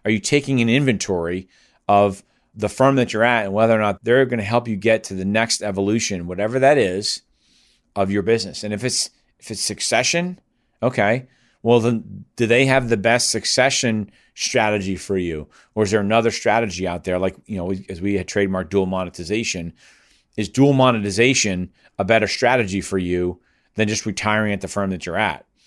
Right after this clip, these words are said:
If you wanna know what dual monetization is, you can shoot me an email, frank at elite consulting partners dot com or Dale at elite consulting partners dot com, or go check out our website.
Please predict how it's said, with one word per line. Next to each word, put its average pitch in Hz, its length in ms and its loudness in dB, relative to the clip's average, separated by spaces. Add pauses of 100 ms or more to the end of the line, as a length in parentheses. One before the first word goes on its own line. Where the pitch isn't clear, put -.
(360)
If - 160 -12
you 95 60 -4
wanna 98 140 0
know 95 80 0
what 90 120 -2
dual 95 140 2
monetization 87 640 -4
is, 82 160 -6
you 78 60 -12
can 85 240 -14
shoot - 200 -10
me 85 100 -12
an 85 80 -12
email, 85 400 -10 (380)
frank 90 300 -8
at 82 160 -8
elite 85 160 -8
consulting 85 340 -10
partners 80 280 -12
dot 80 140 -8
com 90 320 -6
or 85 100 -10
Dale 85 320 -6
at 82 80 -6
elite 87 220 -8
consulting 85 360 -10
partners 78 300 -12
dot 82 140 -10
com, 101 280 -4
or 101 80 0
go 104 100 0
check 110 220 -2
out 104 140 4
our 101 100 4
website. 95 440 -2